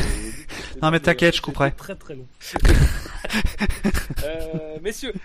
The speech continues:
Speaker 1: alors c'est con parce qu'on avait, on était pas mal niveau timing et là on vient de se, se flinguer un petit peu. Mais c'est ça aussi le S A V, on aime bien se flinguer
Speaker 2: On a pris
Speaker 1: le,
Speaker 2: dix,
Speaker 1: le
Speaker 2: eh,
Speaker 1: cœur.
Speaker 2: on a pris treize minutes.
Speaker 1: Ouais,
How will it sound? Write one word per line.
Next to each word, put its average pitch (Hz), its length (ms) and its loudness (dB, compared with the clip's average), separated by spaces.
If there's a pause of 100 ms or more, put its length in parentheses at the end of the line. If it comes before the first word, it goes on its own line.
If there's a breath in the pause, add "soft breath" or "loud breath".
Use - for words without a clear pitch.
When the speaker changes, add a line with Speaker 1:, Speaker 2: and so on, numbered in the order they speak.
Speaker 1:
alors 143 100 -10
c'est 233 140 -8
con 311 160 -8
parce 285 120 -8
qu'on 226 140 -12
avait, 254 240 -4
on 190 100 -8
était 214 180 -2
pas 262 160 -4
mal 226 180 0
niveau 208 200 0
timing 202 360 0
et 190 60 -2
là 208 180 0
on 170 120 -4
vient 185 180 -10
de 208 40 -12
se, 147 220 -8
se 147 140 -10
flinguer 208 360 -2
un 190 60 -4
petit 160 180 -16
peu. 180 180 -12 (200 loud breath)
Mais 123 120 2
c'est 131 180 -2
ça 123 220 2
aussi 120 280 -6
le 117 120 -4
S 107 160 -10
A 104 40 -6
V, 107 120 -10
on 110 140 -10
aime 98 80 -12
bien 110 140 -12
se - 100 -16
flinguer 147 180 -4
Speaker 2:
On - 20 0
a 147 80 6
pris - 160 2
Speaker 1:
le, 196 60 -4
Speaker 2:
dix, 160 120 -2
Speaker 1:
le - 80 -10
Speaker 2:
eh, 139 200 6
Speaker 1:
cœur. - 140 -6
Speaker 2:
on 131 100 -4
a 139 100 4
pris 208 400 0 (140)
treize 190 280 4
minutes. 139 440 -6 (640)
Speaker 1:
Ouais, 110 260 -4